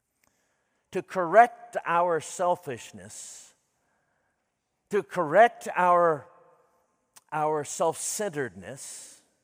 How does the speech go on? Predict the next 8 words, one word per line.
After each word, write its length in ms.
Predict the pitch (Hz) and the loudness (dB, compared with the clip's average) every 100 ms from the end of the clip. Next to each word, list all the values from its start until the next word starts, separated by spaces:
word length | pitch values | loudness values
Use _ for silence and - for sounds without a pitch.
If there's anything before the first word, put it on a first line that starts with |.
| _ _ _ _ _ _ _ _ | _ _ _ _ _ _ _ _
our 140 | 180 185 | 0 0
sense 400 | - 240 233 202 | 0 -2 -2 -4
of 100 | 170 | -6
superiority, 1000 | 190 - 196 196 185 180 180 175 180 160 | -8 -6 -2 0 4 4 4 4 0 -2
our 120 | 147 | -2
sense 380 | - 208 202 175 | -4 -8 -6 -10
of 100 | 156 | -6
self-righteousness, 1120 | 180 165 - 156 170 - 160 - 165 143 | -4 -4 -2 -4 -4 -8 -16 -12 -14 -14